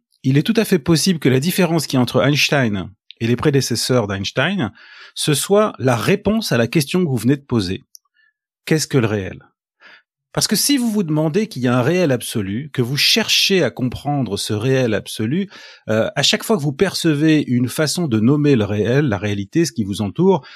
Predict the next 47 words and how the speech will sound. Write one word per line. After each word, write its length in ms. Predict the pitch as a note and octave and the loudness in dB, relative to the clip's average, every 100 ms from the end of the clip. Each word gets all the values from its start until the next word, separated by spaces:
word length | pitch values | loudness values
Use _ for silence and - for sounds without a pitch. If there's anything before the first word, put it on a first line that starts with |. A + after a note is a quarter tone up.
| - _ G2 | -20 _ -2
euh, 240 | G2+ - G#2+ | -2 -4 -10
vous 100 | B2 | -6
pouvez 360 | D3+ C3+ D3 | -2 4 4
succomber 480 | C3+ C#3+ D3+ D3 E3 | 2 -2 -2 2 4
à 20 | |
la, 220 | A2+ G#2 - | 2 0 -4
à 100 | G#2+ | -6
la 120 | A2+ | -4
tentation 420 | A#2+ C3 A#2+ C3 | -4 -2 -2 0
de 80 | G#2 | 0
vous 80 | G#2 | -2
dire « 320 | B2 A#2+ G#2 | 0 0 0
ça 300 | - F3 D3+ | 0 0 0
c'est 160 | B2 | -2
la 100 | G#2+ | -4
réalité », 400 | G#2+ G#2+ - G#3 - | -2 -4 -4 -4 0
ou 80 | F3+ | 2
bien 240 | E3+ G#3 | 2 2
vous 140 | D3 C#3 | 2 -2
dire « 380 | D#3+ A#3 G#3+ - | 0 0 0 -2
non, 240 | F3 E3+ | -2 -2
ça 240 | - - E3+ | -2 0 0
ce 160 | - | 0
n'est 280 | B2+ D3+ F3+ | 0 0 0
que 120 | - | -2
ce 180 | C#3 - | -4 -4
que 140 | C3+ B2+ | -2 0
moi 460 | A#2+ D3+ G3 G3 | 2 2 2 2
je 120 | A2+ | 2
crois, 560 | B2+ - - C#3+ D#3 E3 | -2 -4 0 2 2 0
je 120 | A#2+ | 0
vois, 400 | A2 B2 D#3 C#3+ | 0 2 2 2
et 20 | A#2 | 0
cetera, 480 | A2 - A#2 F#3 G#3 - - - _ | -6 -4 0 0 -2 -14 -20 -20 _
et 140 | D#3 D#3+ | 0 2
la 80 | |
réalité 400 | C#3 D3 D3+ G#3+ | 2 0 0 2
est 60 | G3 | 2
encore 320 | C#3+ D3 - | 2 -2 -4
plus 140 | - C3+ | 0 2
loin 540 | B2+ E3 G#3 A3+ G#3+ | 4 2 2 0 0
et 100 | B2+ | -2
vous 160 | A2+ A#2+ | 0 0
n'arrivez 360 | A#2+ B2+ A#2+ C3 | 0 0 0 0
pas 160 | F3 | 0
à 60 | C#3 | 0
ça ». 140 | G2+ | -6